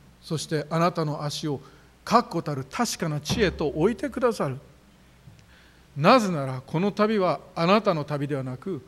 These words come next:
主の旅だからであります。そうなんです。船はあなたの船ではなく、そうなんです。その船の主人公はあなたではなく、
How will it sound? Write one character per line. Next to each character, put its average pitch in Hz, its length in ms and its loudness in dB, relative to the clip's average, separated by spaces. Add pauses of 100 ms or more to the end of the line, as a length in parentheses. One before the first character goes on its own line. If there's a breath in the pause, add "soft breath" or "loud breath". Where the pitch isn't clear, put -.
(300 soft breath)
主 - 380 -2
の 180 140 2
旅 139 260 -2
だ 135 100 -2
か 131 120 -10
ら 123 100 -8
で 147 260 -6 (480 soft breath)
あ 131 140 -8
り 135 100 -4
ま 139 140 -6
す。 - 100 -18 (500)
そ 226 380 -2
う 160 60 0
な 127 60 -8
ん - 20 -14
で - 260 -20
す。 - 60 -20 (1040 soft breath)
船 233 300 4
は 156 220 4
あ 160 40 2
な 202 140 6
た 214 140 2
の 151 100 -2
船 160 220 -2
で 135 80 -6
は 123 100 -8
な 151 160 -6
く、 151 180 -12 (760 soft breath)
そ 233 420 0
う - 20 0
な 160 80 -2
ん 127 120 -8
で 117 60 -14
す。 - 180 -20 (260)
そ - 180 0
の 233 140 8
船 226 240 4
の 185 140 2
主 165 180 -2
人 196 220 0
公 135 180 -8
は 131 220 -8
あ 156 100 -2
な 185 140 0
た 180 120 -4
で 139 80 -4
は 127 140 -8
な 131 140 -8
く、 123 200 -12